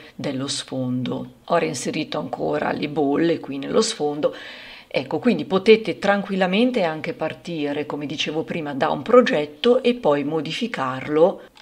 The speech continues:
Queste due pagine poi, mm, possono essere duplicate in base al numero di pagine che si vogliono realizzare. Quindi basta utilizzare un po' di fantasia, gli strumenti che vi ho mostrato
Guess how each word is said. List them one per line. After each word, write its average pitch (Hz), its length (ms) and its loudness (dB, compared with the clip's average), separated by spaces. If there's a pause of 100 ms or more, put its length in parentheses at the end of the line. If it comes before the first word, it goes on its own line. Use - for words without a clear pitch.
Queste 180 340 4
due 240 200 8
pagine 233 580 2
poi, 143 500 0
mm, 123 360 -12 (100)
possono 151 460 -4
essere 147 580 -4
duplicate 175 1200 0
in 233 180 4
base 147 480 4
al 175 200 2
numero 190 420 2
di 214 140 -2
pagine 151 560 -2
che 254 120 -2
si 247 200 -2
vogliono 147 460 -4
realizzare. 143 880 -10 (100)
Quindi 147 320 -4
basta 185 300 4
utilizzare 160 600 -2
un 147 100 -8
po' 151 140 -2
di 139 140 -6
fantasia, 214 720 0 (280)
gli 208 200 4
strumenti 156 840 -2
che 151 160 -4
vi 151 180 -2
ho 147 360 2
mostrato 156 1000 -2